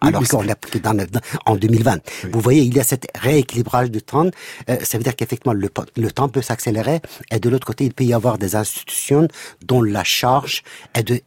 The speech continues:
Speaker 2: équilibrer le temps.
Speaker 1: Mais c'est, c'est le rôle des
Speaker 2: Oui.
Speaker 1: institutions que de refroidir un peu la machine
Speaker 2: Que voilà.
Speaker 1: du temps et de réintroduire du temps. Et elles le font d'ailleurs,
Speaker 2: Oui.
Speaker 1: les institutions. Euh, c'est très intéressant, vous le notez à propos de, une, je crois que c'est une citation d'Ibn Khaldoun, où à chaque fois, euh, eh bien,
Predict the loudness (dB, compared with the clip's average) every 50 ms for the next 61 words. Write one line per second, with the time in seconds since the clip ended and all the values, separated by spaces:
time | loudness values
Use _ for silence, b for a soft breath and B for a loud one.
0 | _ -8 -8 -6 -4 -6 -4 -4 -4 -6 -6 -8 -4 0 0 0 2 2 2 2
1 | 2 2 2 2 2 2 4 4 4 4 4 4 2 0 2 2 0 0 -2 -4
2 | -6 -6 -6 -6 -4 -2 -2 -2 -2 -2 0 -2 0 0 0 -2 -2 -4 -4 -2
3 | -2 -2 -2 -2 -2 -4 -4 -6 -6 -6 -6 -4 -4 -4 -6 -4 -2 2 2 4
4 | 4 4 4 2 2 0 0 0 0 0 0 B B B B B 2 2 4 4
5 | 4 4 4 2 2 2 0 -2 -2 -2 -2 0 2 2 2 2 2 0 0 2
6 | 2 2 2 B B B B 2 4 4 6 4 4 2 2 0 -2 -4 -2 0
7 | 0 2 2 4 4 2 2 2 0 -2 -2 -2 0 0 0 -2 -2 -4 -6 -6
8 | -4 -6 -6 -4 -2 -2 -2 -2 -4 B B B B B B 2 2 4 4 2
9 | 2 0 -2 -4 -4 -6 -6 -4 -4 -4 -4 -4 -6 -6 -6 -6 -4 -2 -2 -2
10 | -2 -2 -2 -4 -2 -2 -2 -2 -2 -2 -2 -2 0 -2 -4 -6 -6 -8 -8 -10
11 | -10 -10 -8 -6 -6 -6 -6 -8 -10 -12 B B B -8 -8 -8 -8 -6 -8 -8
12 | -8 -8 -8 -6 -4 -4 -4 -2 -2 -4 -4 -4 -4 -4 -4 -2 0 0 2 2
13 | 2 2 2 2 2 0 -2 -2 -2 -2 -2 0 0 0 0 0 B B B B
14 | B B B B 2 4 4 4 4 2 2 2 4 4 2